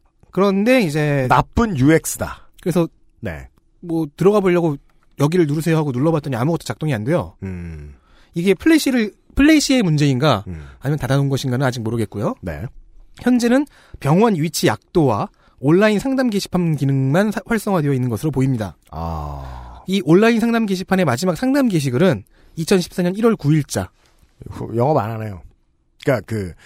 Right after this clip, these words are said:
Speaker 2: 온라인 영업은 안 하네요.
Speaker 1: 그쵸.
Speaker 2: 네.
Speaker 1: 이천일 년에 그 김영재 씨의 아내분 성함이 박채윤이에요.
Speaker 2: 네.
Speaker 1: 김영재, 박채윤 부부가 김영재 의원에서 시술했던 연예인 코미디언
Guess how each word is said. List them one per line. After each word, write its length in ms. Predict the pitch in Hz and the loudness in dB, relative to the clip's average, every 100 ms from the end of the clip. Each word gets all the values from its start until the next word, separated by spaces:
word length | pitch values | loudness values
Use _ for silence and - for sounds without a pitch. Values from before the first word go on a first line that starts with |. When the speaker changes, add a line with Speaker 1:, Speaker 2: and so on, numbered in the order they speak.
| - _ _ _ - | -20 _ _ _ 2
Speaker 2:
온라인 400 | 139 190 202 175 | 4 6 6 4
영업은 280 | 143 143 127 | 2 2 0
안 100 | 101 | -4
하네요. 320 | 95 69 - - | -16 -18 -20 -6
Speaker 1:
그쵸. 320 | 147 - 95 - | -4 -2 -6 -8
Speaker 2:
네. 260 | 90 73 65 _ _ _ _ - _ | -12 -12 -16 _ _ _ _ -20 _
Speaker 1:
이천일 600 | 156 165 - 262 254 311 302 | -8 -4 2 2 4 6 8
년에 340 | 202 113 214 _ _ _ _ - | 6 2 -2 _ _ _ _ -16
그 80 | 120 | -4
김영재 320 | 175 208 196 | 0 2 2
씨의 260 | - 156 | 2 2
아내분 800 | 123 143 147 143 131 113 110 113 | 2 2 2 2 0 -2 -4 -4
성함이 400 | 113 147 135 254 - _ | -2 0 0 -2 -4 _
박채윤이에요. 1080 | - 175 - - 311 139 143 131 107 107 233 - | -2 -2 -2 0 0 2 0 0 0 -2 -4 -6
Speaker 2:
네. 260 | 80 98 - _ _ _ - | -8 -8 -10 _ _ _ -4
Speaker 1:
김영재, 500 | 190 233 247 247 226 | 2 4 4 2 0
박채윤 560 | 143 - 269 240 220 | -4 -4 -2 0 0
부부가 500 | 147 131 175 151 92 - _ | -2 0 2 2 0 -12 _
김영재 340 | 175 233 240 233 | 0 2 2 2
의원에서 420 | 170 175 165 151 | 2 2 0 0
시술했던 480 | 240 - 202 160 123 | -2 -4 -2 0 0
연예인 300 | 120 110 165 | 0 -2 -2
코미디언 480 | - 285 262 233 | 2 2 4 0